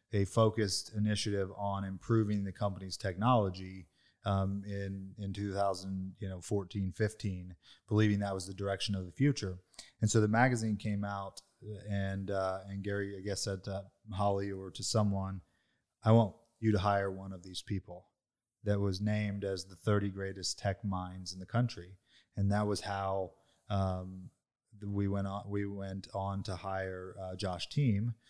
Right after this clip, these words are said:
to be the director of, um, tech and, and innovation at Keller Williams, was because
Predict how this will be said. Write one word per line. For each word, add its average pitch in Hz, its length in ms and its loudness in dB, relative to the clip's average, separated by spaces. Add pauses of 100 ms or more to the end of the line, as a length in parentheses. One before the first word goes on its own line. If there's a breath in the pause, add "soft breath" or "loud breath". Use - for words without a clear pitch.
(220 soft breath)
to 101 200 4
be 101 180 -4
the 95 100 -6
director 98 560 -2
of, 90 120 -12 (260)
um, 92 280 -2
tech 98 320 2
and, 95 360 -4 (100)
and 98 120 -6
innovation 98 580 0
at 92 180 -8
Keller 98 220 -2
Williams, 107 340 2
was 98 120 -8
because 101 460 0